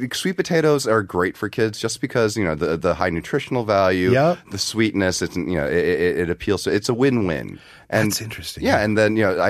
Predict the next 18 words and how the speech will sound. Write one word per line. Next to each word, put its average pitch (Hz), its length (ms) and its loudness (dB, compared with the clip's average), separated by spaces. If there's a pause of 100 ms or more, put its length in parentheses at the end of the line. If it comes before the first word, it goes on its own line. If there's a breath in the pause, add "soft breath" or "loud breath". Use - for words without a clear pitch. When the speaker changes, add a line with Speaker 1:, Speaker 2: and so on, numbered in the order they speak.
Speaker 1:
I 104 80 2
remember 107 280 2
growing 95 340 2
up 90 140 -2
too 107 220 0
and 90 100 0
seeing 90 240 -2
a 85 80 0
lot 80 180 2
of 76 140 -2
the 78 80 -6
young 73 220 -2
parents 69 320 -6
around 139 400 0
me, 131 220 -2 (340 loud breath)
you 127 80 0
know, 110 100 4
the, 82 300 -6